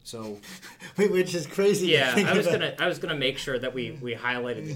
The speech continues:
Speaker 3: time he ran without
Speaker 2: <laughs>
Speaker 3: training, because this is absurd, by the way.
Speaker 2: <laughs>
Speaker 3: You ran, what was it, what, three twenty-three or something like that?
Speaker 1: Three twenty-three, and I was coming out of Manayunk, and, uh, I cramped up my hamstrings, both locked up, and I had to, I had to walk for a little bit until they released.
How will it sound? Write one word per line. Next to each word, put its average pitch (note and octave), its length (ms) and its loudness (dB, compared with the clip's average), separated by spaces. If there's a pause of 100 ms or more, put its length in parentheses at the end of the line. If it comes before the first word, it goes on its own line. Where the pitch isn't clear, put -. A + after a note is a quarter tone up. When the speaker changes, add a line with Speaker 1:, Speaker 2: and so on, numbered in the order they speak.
Speaker 3:
time C3 340 -4
he F#3 140 -6
ran F#3+ 600 -4 (280)
without F3 360 0
Speaker 2:
<laughs> - 80 -10
Speaker 3:
training, F#3 340 -2
because B2+ 260 -8
this B2 200 -12
is A#2 260 -14
absurd, A2 800 -10
by C#3 180 -6
the D#3 120 -6
way. C#3 280 -6
Speaker 2:
<laughs> - 40 -16
Speaker 3:
You D3+ 100 -6
ran, D#3+ 220 -2
what B2+ 100 -8
was B2 140 -8
it, - 180 -10
what, A2 200 -16
three D3+ 180 -8
twenty-three C#3 600 -8
or D3 80 -8
something D#3 240 -16
like D3 100 -14
that? D3 60 -6
Speaker 1:
Three C3+ 120 0
twenty-three, A#2 840 0
and G#2 140 -2
I G#2 40 -2
was G#2+ 120 -4
coming B2 280 -2
out A2+ 100 -2
of G#2 60 0
Manayunk, G#2 680 -4
and, G2 240 -8
uh, F#2+ 200 -10
I - 60 -16
cramped G#2 440 -8
up G2+ 300 -6
my E2+ 100 -14
hamstrings, G#2+ 520 -8
both G#2+ 320 -8
locked G#2+ 300 -6
up, G2 140 -6
and F#2+ 60 -8
I G2 40 -6
had F2+ 100 -10
to, F2+ 120 -10 (200)
I G2+ 80 -12
had G2 80 -8
to F#2+ 60 -10
walk G2+ 320 -4
for F#2+ 100 -12
a F#2+ 40 -8
little G2 200 -2
bit G2+ 140 -2
until G2 180 -8
they G2 100 -8
released. G2+ 540 -8